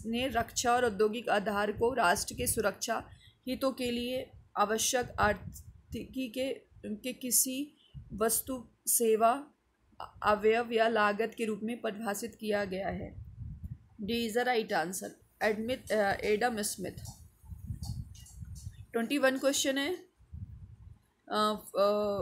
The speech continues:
मैच करना है जोड़ी को, मतलब, अ, जो भी, अ,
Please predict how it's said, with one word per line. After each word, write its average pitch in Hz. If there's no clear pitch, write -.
मैच 226
करना 240
है 240
जोड़ी 220
को, 302
मतलब, 208
अ, 190
जो 202
भी, 220
अ, -